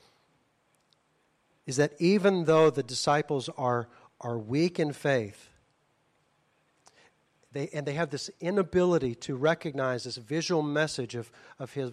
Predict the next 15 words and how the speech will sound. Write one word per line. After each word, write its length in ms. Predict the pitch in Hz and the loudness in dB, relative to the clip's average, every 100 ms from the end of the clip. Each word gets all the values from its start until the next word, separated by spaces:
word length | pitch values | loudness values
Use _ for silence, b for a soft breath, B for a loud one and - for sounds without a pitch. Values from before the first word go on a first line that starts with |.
| 165 | -10
him 140 | 151 135 | -8 0
walking 460 | 135 151 160 170 | 4 4 2 0
on 100 | 156 | 2
the 80 | 139 | 0
sea. 220 | - 147 | 0 -2
And 80 | 117 | 0
what 120 | 139 | 0
he's 140 | 156 - | -2 2
saying 220 | 160 147 | 2 4
by 140 | 131 | 2
that, 220 | 127 123 b b b b - | 0 -2 b b b b -16
Jesus 720 | - 160 202 208 202 196 - b b _ | -4 0 0 -2 -4 -8 -10 b b _
pressed 580 | - - 170 202 - - - | -14 -2 0 0 -4 -10 -6
in 380 | 156 165 165 160 B - | -2 0 -2 -6 B -14
more 1000 | 139 156 190 254 269 190 131 147 190 | -10 -4 -2 0 2 2 2 -2 -6